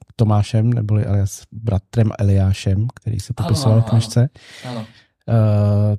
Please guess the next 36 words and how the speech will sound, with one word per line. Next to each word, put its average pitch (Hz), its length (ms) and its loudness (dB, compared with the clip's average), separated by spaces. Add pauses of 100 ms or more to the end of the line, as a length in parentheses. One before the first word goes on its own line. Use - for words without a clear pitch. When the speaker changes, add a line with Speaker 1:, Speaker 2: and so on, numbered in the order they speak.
Speaker 1:
to 117 100 0
je, 113 80 4
to 113 100 -2
byl 131 100 0
hodně 127 200 4
zajímavý 120 280 2
příběh, 117 380 -2
aby - 140 -6
si - 120 -16
o 113 60 -4
tom 113 140 -2
něco 107 200 -2
mohl 104 160 0
říct. - 320 -6 (440)
Speaker 2:
Áno, 196 240 0
áno, 170 200 0 (360)
stalo 160 320 -2
sa 143 160 -6
to, 135 320 0
eh, 120 240 -6
už 127 160 -8
neviem, 139 240 -4
pri 131 120 -8
ktorej 135 280 -2
návšteve 131 560 -2
irackého 120 400 -4
Kurdistanu, 123 720 -4
tam 117 240 -6
je 117 320 -4
v - 80 -18
podstate, 110 500 -8 (140)
eh, 110 560 -6
kresťanská, 123 720 -2 (800)
kresťanská 117 880 -2
časť, 113 400 -2 (100)
eh, 117 40 -8